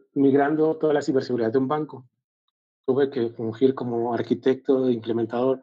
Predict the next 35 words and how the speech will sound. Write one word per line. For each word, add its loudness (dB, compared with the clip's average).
hasta -10
co-, -4
ayudarle 2
a 2
la -2
ciso. -8
¿Por 2
qué? 4
Porque 2
resulta 0
que -4
cambiaron 4
de 4
Cisco 0
a -4
Fortinet -2
y -2
Banxico -4
se -6
había -4
casado -4
con -4
Fortinet. -2
Nuevamente, 0
vuelvo 2
a 2
decirlo, 0
la -6
gente 2
se -4
casa -6
con -6
una -4
sola 0
marca. 0